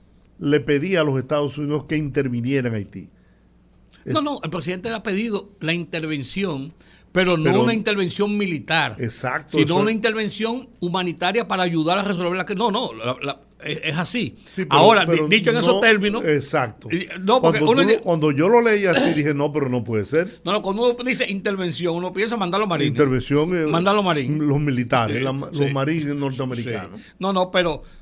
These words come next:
Speaker 2: pero sí, el, el, el presidente, es, es la, es la frase, sí, una intervención, pero una intervención para ayudar a resolver el problema.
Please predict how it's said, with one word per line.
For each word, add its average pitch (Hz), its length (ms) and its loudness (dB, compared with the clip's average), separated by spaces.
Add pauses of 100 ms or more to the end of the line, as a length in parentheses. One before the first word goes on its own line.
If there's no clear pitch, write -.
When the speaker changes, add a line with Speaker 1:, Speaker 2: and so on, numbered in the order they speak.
Speaker 2:
pero 160 220 0
sí, 247 260 -2
el, 180 220 -2
el, 151 340 -4
el 135 80 -10
presidente, 170 540 -6 (120)
es, 165 120 -2
es 165 120 -2
la, 190 140 -2 (140)
es 180 60 -4
la 185 120 -4
frase, 165 280 -4
sí, 165 180 -4
una 175 100 -2
intervención, 175 840 -4 (440)
pero 180 480 4
una 139 160 -4
intervención 180 560 -4
para 160 320 0
ayudar 151 540 -2
a 180 120 -4
resolver 156 640 -4
el 208 180 0
problema. 160 840 -4